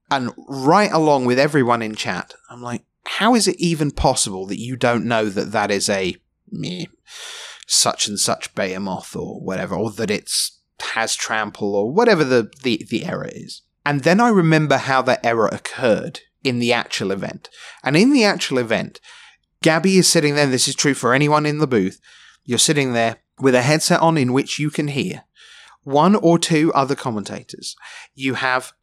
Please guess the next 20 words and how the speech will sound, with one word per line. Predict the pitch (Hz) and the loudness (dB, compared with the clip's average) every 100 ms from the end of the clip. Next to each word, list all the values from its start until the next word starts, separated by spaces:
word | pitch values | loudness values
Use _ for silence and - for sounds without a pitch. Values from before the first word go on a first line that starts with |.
| 143 | -2
at | 135 | 0
least | 139 202 220 - - | 2 2 2 -6 -6
two | - 277 | 0 2
people, | 302 123 104 143 | 2 0 0 0
Greg | 147 147 | 0 0
Collins | 147 143 143 135 | 0 -4 -4 -2
and | 135 143 | -2 -2
the | |
director, | 139 131 107 - 101 - _ - - | 0 0 0 -4 -6 -8 _ -16 0
who | 139 135 - | 2 2 0
can | - - 220 107 151 - _ _ | -4 0 0 0 -2 -6 _ _
simply | - 160 139 143 127 | 0 0 2 -2 -2
insert | - 151 147 - 220 220 | 0 2 2 2 2 2
themselves | 139 120 - 110 117 | -2 -2 0 0 0
into | 120 117 | -4 -2
your | 117 117 - | 0 2 2
ear | 123 104 120 | 2 2 0
at | 131 - | -4 -4
any | 139 143 151 | -2 -2 -2
point | 151 123 110 107 | 0 0 0 -6